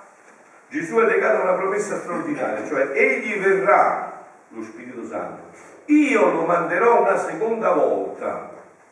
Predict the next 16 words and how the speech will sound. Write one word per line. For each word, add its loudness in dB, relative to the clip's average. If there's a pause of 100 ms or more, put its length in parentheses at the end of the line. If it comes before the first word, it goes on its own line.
(200)
lo -16
Spirito -12
Santo. -12
Gesù -10 (460)
manderà -4
lo -6
Spirito -12
Santo -4 (120)
che -6
procede -4
dal -14
Padre -8 (220)
e -14
dal -6
Figlio. -14 (1300)
Io 2